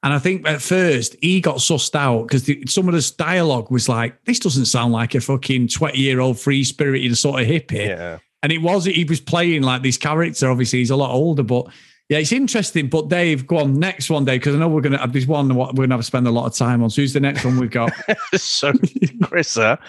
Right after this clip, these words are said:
Speaker 2: Chrissa Jackson. So she's thirty-one. She's from Pennsylvania, former basketball player,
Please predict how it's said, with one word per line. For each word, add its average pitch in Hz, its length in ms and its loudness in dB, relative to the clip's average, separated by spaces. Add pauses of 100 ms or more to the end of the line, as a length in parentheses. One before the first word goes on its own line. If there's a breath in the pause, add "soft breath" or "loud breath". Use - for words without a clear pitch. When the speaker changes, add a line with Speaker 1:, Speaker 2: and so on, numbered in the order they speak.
(440 loud breath)
Speaker 2:
Chrissa 160 260 0
Jackson. 139 680 0
So 104 180 -4
she's 131 300 -4
thirty-one. 127 640 0
She's - 200 -10
from 95 200 -10
Pennsylvania, 107 800 0
former 139 300 -4
basketball 117 680 -4
player, 120 440 0